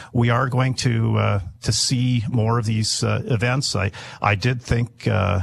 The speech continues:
that, uh, you know, the, the story that followed and, and the statement was a little sensational, and it really missed the mark in terms of not addressing the dangers that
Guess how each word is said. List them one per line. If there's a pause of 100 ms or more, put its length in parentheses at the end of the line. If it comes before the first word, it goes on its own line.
(100)
that,
uh, (760)
you
know,
the,
the
story
that
followed
and,
and
the
statement
was
a
little
sensational, (440)
and
it
really
missed
the
mark
in
terms
of
not
addressing
the
dangers
that